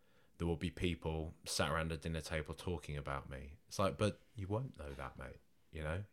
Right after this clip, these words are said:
you're not gonna know that." And it's kind of, it's, it's that, it's that, it's that strange dichotomy that I think many of us face, you know, the, the sacrifices we make in our, in our lives, in the here and now, the,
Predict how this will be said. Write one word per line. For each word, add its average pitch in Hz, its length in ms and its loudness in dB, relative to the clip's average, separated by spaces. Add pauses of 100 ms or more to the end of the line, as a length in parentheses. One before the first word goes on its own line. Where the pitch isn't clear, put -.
(140)
you're 92 100 2
not 92 220 4
gonna 95 200 4
know 73 260 2
that." - 180 -4
And 80 160 -2
it's - 200 -2
kind 90 280 2
of, 82 80 4
it's, 87 240 2 (460)
it's 101 260 2
that, 101 360 8 (1900)
it's - 240 0
that, 95 260 8 (560)
it's - 140 0
that - 160 6
strange 110 520 8
dichotomy 92 720 6
that 76 180 4
I 85 100 4
think 98 280 4
many 139 240 8
of 127 80 8
us 87 140 2
face, 71 460 0
you 80 80 0
know, 76 180 4 (100)
the, 92 140 2 (120)
the - 100 -2
sacrifices 101 680 2
we 87 120 0
make 85 400 0 (100)
in 80 180 0
our, 76 360 4 (340)
in 78 100 2
our 76 140 6
lives, 76 640 2 (720)
in 80 260 2
the 76 140 4
here 85 280 6
and 80 180 2
now, 76 340 4
the, 76 340 2